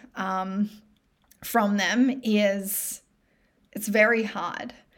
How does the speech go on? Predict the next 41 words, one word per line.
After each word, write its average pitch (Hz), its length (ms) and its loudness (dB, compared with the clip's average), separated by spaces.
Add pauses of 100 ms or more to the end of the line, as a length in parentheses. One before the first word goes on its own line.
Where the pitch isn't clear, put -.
(1300)
But, 226 420 4
and 262 120 6
that's 277 180 4
why 311 80 10
I'm 254 180 8
notoriously 233 600 2
known 202 260 -2
for 214 80 -6
taking 196 300 -2
the 185 80 -4
long 185 220 -6
way 196 120 -2
home. - 540 -8
Look, 233 320 0
yeah, 220 180 4
for 208 160 -4
sure, 220 380 2 (120)
it's 208 220 -6
probably 226 480 0
gonna 226 180 0
be 208 120 -2
a 196 40 -4
bit 214 220 -4
quicker 254 300 0
if 262 100 0
we 214 100 0
jump 208 320 0
on 208 80 0
a 196 60 -4
machine 214 720 -2 (520)
and 208 440 4
we 214 120 -2
build 214 280 0
a - 120 0
bit 208 160 -2
of 208 140 -4
quad 202 260 0
strength 185 440 -2
on 202 140 -2
the 190 80 -4
machine. 196 540 -4